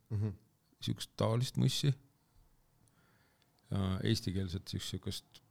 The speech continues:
Speaker 2: pop-rocki, eks ju. Ähm,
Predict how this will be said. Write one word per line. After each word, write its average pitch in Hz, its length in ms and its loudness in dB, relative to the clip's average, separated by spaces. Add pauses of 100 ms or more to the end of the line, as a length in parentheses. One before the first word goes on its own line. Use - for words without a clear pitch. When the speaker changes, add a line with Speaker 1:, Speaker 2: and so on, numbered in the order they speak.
(260)
Speaker 2:
pop-rocki, - 1600 -4 (400)
eks 107 240 -4
ju. 107 40 -4 (1080)
Ähm, 90 500 0